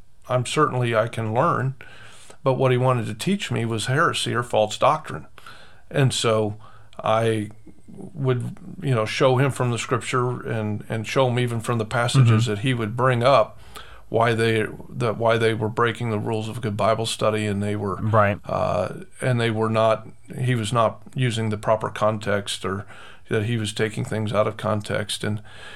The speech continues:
Speaker 1: and he would sit there befuddled for a few minutes, and then he would revert back to another, uh, argument that he had seen online or something, and would then continue to bring out the falsehood. And so finally that time,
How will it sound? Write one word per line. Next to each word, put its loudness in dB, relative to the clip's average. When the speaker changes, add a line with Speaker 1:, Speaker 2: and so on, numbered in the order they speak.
Speaker 1:
and 2
he 4
would 0
sit 0
there 4
befuddled 4
for 2
a 2
few -2
minutes, 2
and 0
then 2
he 0
would -2
revert -2
back 0
to -4
another, 0
uh, -2
argument 0
that 0
he 0
had 0
seen 0
online 0
or -2
something, -4
and -4
would -2
then 0
continue -2
to -2
bring -2
out -2
the -6
falsehood. 0
And -2
so -4
finally 4
that 4
time, 2